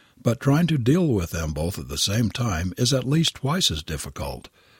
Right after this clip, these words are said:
and can sometimes be overwhelming. It goes without saying that we tend not to be at our best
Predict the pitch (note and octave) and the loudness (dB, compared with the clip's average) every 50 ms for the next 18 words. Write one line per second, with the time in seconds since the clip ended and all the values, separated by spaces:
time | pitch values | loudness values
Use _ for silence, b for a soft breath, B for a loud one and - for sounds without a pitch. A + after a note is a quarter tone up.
0 | b b A2 C#3+ D3+ - D#3+ C#3+ - - F3 G#3 G#3 - - G#2+ D2+ D2+ D#2+ D2 | b b 0 2 4 4 4 4 6 4 4 4 4 2 2 -2 -2 -2 -4 -4
1 | - - E2+ F2 E2 E2 E2 E2 D#2+ D2 E2+ G#2 A#2 A2+ F#2 C#2+ C2 B1+ B1 - | -4 -2 -2 -2 -2 -2 -2 -2 -2 -2 0 0 0 0 0 -2 -4 -8 -12 -16
2 | - _ b b b b b b b b b b C#3 E3+ - - E3+ F3+ E3 C3+ | -16 _ b b b b b b b b b b 0 0 4 4 4 6 6 4
3 | B2+ E3 C#3+ - C#3 B2 B2 A2+ - - - A#2 B2 G#2+ D#2+ C#2 C2+ C#2+ D2 D2+ | 2 2 -2 -2 0 0 0 0 0 0 0 0 0 -2 -2 -4 -6 -6 -6 -6
4 | D#2 C2+ D#2+ D#2+ D2+ - B2 A#2+ A#2 A2 G#2 F2 - F#2 A2+ C3+ E3 D#3+ - F3+ | -6 -6 -6 -8 -8 -4 -2 0 2 2 2 2 2 2 2 2 2 0 0 -2
5 | D#3 C#3 C#3+ C#3+ C#3 B2+ B2+ A#2+ G#2 F#2 C3 B2+ G2 - - - - - | 0 2 2 2 2 2 0 0 0 0 0 0 0 0 -2 -6 -6 -8